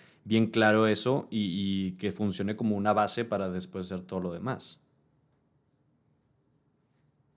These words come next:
Ok, bueno, pausa. Esto no lo voy a, digo, lo voy a recortar.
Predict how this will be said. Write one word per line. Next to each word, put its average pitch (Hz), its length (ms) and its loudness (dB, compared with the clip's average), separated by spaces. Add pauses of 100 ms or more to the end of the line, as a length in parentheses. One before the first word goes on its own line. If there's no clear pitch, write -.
(1600)
Ok, 95 140 -8 (240)
bueno, 90 320 -4
pausa. 101 340 -2
Esto 98 160 -4
no 104 120 2
lo 104 80 2
voy 104 140 4
a, 98 360 2
digo, 95 180 -2
lo 95 100 0
voy 92 120 2
a 98 60 0
recortar. 104 420 -2